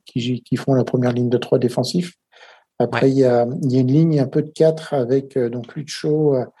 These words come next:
Speaker 1: euh, Declan Rice, euh, Calvin Phillips et, euh, justement Kieran Trippier, euh, euh, qui, euh, qui sont un peu les, euh, justement ces fameux pistons modernes, euh, au niveau, euh, on va dire mi-offensif, mi-défensif.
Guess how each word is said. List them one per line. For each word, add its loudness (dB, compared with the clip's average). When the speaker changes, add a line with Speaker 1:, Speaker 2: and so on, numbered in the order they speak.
Speaker 1:
euh, 0
Declan 0
Rice, 2
euh, 2
Calvin 0
Phillips -2
et, 4
euh, 4
justement -2
Kieran -2
Trippier, 0
euh, 0
euh, -2
qui, 0
euh, 2
qui -6
sont 0
un 0
peu 2
les, 4
euh, -2
justement -2
ces -4
fameux -4
pistons -2
modernes, 2
euh, 0
au 0
niveau, 2
euh, 0
on -2
va 2
dire 2
mi-offensif, 2
mi-défensif. -4